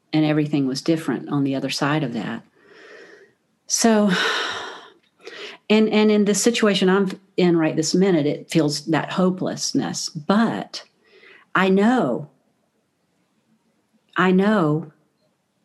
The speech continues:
where I've been with hopelessness before. So I know that while it feels hopeless does not make it so.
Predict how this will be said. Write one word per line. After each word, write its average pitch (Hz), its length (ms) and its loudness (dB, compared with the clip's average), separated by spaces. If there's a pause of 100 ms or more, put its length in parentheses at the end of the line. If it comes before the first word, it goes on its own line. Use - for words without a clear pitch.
(500)
where 165 300 2
I've 165 260 -2
been 156 180 2
with 147 120 -2
hopelessness 151 580 -4
before. 151 640 -6 (1600)
So 170 320 0
I 170 180 0
know 175 260 2
that 165 160 0
while 165 260 0
it 170 140 -4
feels 214 640 0
hopeless 139 480 -6
does 156 200 -4
not 156 260 -2
make 151 260 -2
it - 140 -8
so. - 400 -10